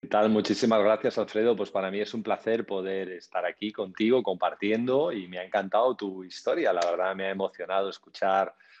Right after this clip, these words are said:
cómo arrancaste a emprender y la pasión con que lo hiciste y cómo lo disfrutas. Así que enhorabuena por,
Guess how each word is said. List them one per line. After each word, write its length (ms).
cómo 240
arrancaste 460
a 20
emprender 400
y 60
la 200
pasión 460
con 180
que 80
lo 80
hiciste 720
y 580
cómo 260
lo 100
disfrutas. 560
Así 180
que 120
enhorabuena 580
por, 320